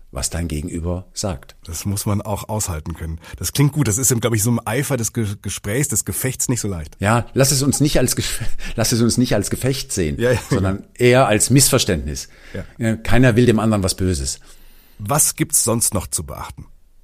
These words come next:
Speaker 1: Ja, stell dir vor, dir wird von Kollegen zugetragen, dass jemand in deinem Team zum Beispiel durch Körpergeruch unangenehm auffällt.
Speaker 2: Ui, okay.
Speaker 1: Dann wäre es gut, wenn du dich nicht nur auf Aussagen Dritter stützt, sondern eigene Erfahrungen ansprichst.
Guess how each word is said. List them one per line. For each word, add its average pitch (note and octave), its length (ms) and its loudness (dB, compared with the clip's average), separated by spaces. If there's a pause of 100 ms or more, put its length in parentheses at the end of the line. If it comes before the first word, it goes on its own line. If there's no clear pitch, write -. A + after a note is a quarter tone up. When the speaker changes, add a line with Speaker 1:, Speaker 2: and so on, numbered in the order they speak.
Speaker 1:
Ja, B2+ 260 -2 (100)
stell F#3 260 2
dir F3 120 4
vor, D#3+ 480 -2 (380)
dir C3 360 2
wird E3 160 0
von A#2+ 380 -2
Kollegen B2 640 2
zugetragen, G#2+ 720 -2
dass A2+ 280 -2
jemand A2+ 360 0
in G#2+ 120 -8
deinem G2 340 -2
Team G2+ 720 -8
zum A#2+ 160 0
Beispiel F#2+ 540 -4 (200)
durch C3+ 460 -4
Körpergeruch G#2 680 0
unangenehm E2+ 540 -2
auffällt. D2 420 -12
Speaker 2:
Ui, G2 300 -2
okay. F#2+ 200 -8 (180)
Speaker 1:
Dann G2+ 160 0
wäre A2+ 200 2
es F#2+ 120 -2
gut, A#2+ 240 -2 (180)
wenn A2 140 0
du A2 80 0
dich G2+ 200 -2
nicht C3 460 0
nur A2 300 0
auf F#2+ 160 -4
Aussagen G2+ 520 -2
Dritter A2 260 -2
stützt, - 400 -6
sondern G#2 320 -2
eigene G2+ 440 -2
Erfahrungen E2+ 560 -6
ansprichst. D2 640 -12